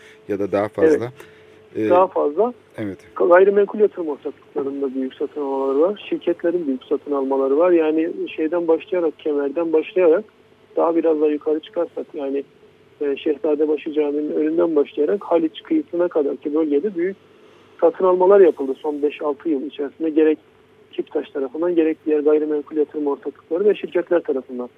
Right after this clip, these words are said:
Speaker 2: Şimdi bu mülklerin el değiştirme süreci büyük oranda başladı. Fakat henüz oradaki nüfusun tırnak içinde, e, oradan tasfiye edilmesine dönük şey, işte önümüz son üç dört aydır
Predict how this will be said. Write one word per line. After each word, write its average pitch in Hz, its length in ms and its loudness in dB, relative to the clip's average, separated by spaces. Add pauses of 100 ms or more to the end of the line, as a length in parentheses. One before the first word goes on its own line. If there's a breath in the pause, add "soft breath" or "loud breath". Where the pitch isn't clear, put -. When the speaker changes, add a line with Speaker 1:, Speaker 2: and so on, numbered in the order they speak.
(440 soft breath)
Speaker 2:
Şimdi 185 360 2
bu 196 100 0
mülklerin 214 720 4
el 202 180 0
değiştirme 196 480 -2
süreci 190 520 -4 (340)
büyük 196 280 -6
oranda 143 340 -2
başladı. 202 540 0 (460 soft breath)
Fakat - 300 -2
henüz 214 220 -4
oradaki 190 460 0
nüfusun 196 600 -6
tırnak 185 280 -4
içinde, 165 420 -4 (200)
e, 147 280 0
oradan 160 420 0 (400)
tasfiye 185 440 4
edilmesine 170 540 -2
dönük 135 240 -4
şey, 247 260 2 (920)
işte - 280 -2 (100)
önümüz 190 300 -2
son 208 200 0
üç 233 220 -8
dört 196 200 0
aydır 135 380 -4